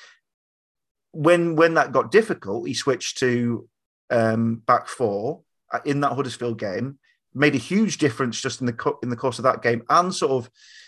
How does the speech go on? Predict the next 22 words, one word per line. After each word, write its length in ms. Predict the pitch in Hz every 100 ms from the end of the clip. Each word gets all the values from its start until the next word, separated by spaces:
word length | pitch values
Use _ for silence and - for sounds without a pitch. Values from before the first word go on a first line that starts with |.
| _ -
you 80 | 131
thought, 220 | 139 123
"Right, 200 | 156 143
this 140 | 156
could 160 | - 147
kick 200 | 147 123
us 100 | 135
on 100 | 175
a 60 | 123
bit. 180 | 117
We've 100 | 123
got 200 | 117 131
some 300 | - 127 120 117
actual 340 | - - 117
wingers 360 | 120 151 143 143
now. 180 | 143 139
We've 80 |
got 160 | 120 104
some 140 | -
exciting 380 | 110 - 131 113
forward 340 | 131 143 135 135
players. 320 | 139 135